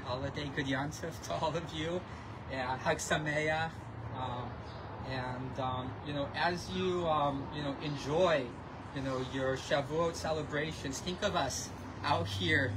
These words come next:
in Boyle Heights, East Los Angeles, the Boyle Heights Chavurah, and all the people of the, the Jewish East Side who, um, you know, still, um, just like to come out here as the sun's about to set in order to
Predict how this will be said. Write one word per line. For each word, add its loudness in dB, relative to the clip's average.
in 2
Boyle 6
Heights, 0
East -2
Los -4
Angeles, -2
the -6
Boyle 0
Heights -2
Chavurah, 0
and -2
all 6
the 4
people -4
of 4
the, 0
the 2
Jewish 0
East -2
Side 0
who, -4
um, 0
you -2
know, 0
still, 2
um, -2
just -2
like 0
to 0
come 0
out 2
here 2
as -2
the -2
sun's 0
about 4
to -4
set 2
in -2
order 2
to -4